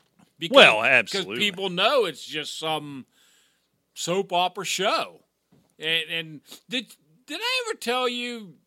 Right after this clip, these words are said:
Speaker 1: um, and you probably know this, how they did that with the, with the Ricky Steamboat and the blood and all that kind
Speaker 2: No,
Speaker 1: of stuff?
Speaker 2: no.
Speaker 1: Jim Cornette was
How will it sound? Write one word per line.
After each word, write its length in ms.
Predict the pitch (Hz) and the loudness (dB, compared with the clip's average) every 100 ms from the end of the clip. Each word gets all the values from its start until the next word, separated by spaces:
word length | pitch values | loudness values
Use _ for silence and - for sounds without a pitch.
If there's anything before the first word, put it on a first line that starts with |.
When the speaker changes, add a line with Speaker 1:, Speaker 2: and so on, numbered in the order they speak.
| _ 170 | _ -10
Speaker 1:
um, 500 | 151 143 143 139 117 _ | -4 -4 -6 -12 -16 _
and 240 | 151 147 131 | -10 -10 -8
you 180 | 151 | -10
probably 640 | 151 - 135 127 123 117 117 | -10 -6 -6 -6 -10 -12 -10
know 300 | 120 131 135 | -8 -4 -4
this, 220 | 127 123 | -6 -8
how 260 | 131 151 156 | -2 0 0
they 200 | 147 135 | -2 -4
did 420 | 104 143 160 139 | -8 -8 -8 -6
that 280 | 151 156 151 | -4 -2 -4
with 220 | 151 139 | -10 -10
the, 260 | 139 135 120 _ _ _ _ _ _ _ _ - | -8 -8 -8 _ _ _ _ _ _ _ _ -16
with 180 | 135 | -14
the 80 | 139 | -12
Ricky 300 | 135 165 165 | -10 -10 -8
Steamboat 800 | 143 - 165 165 156 139 143 143 | -8 -6 -2 -2 -4 -4 -2 -4
and 80 | 135 | -8
the 40 | 127 | -16
blood 520 | 107 123 131 135 135 | -14 -8 -4 -2 -4
and 120 | 131 | -6
all 200 | 131 135 | -8 -6
that 200 | 135 135 | -6 -6
kind 180 | 139 160 | 4 6
Speaker 2:
No, 100 | 285 | 6
Speaker 1:
of 60 | 339 226 | 4 -4
stuff? 320 | 143 139 - | -4 -6 -10
Speaker 2:
no. 380 | 120 170 262 120 - _ _ _ | -12 -12 -12 -18 -20 _ _ _
Speaker 1:
Jim 320 | - 254 359 | -10 -8 -8
Cornette 600 | 254 202 233 202 214 208 | -10 -6 -6 -2 -2 -2
was 460 | 147 135 120 - - | -6 -10 -6 -6 -8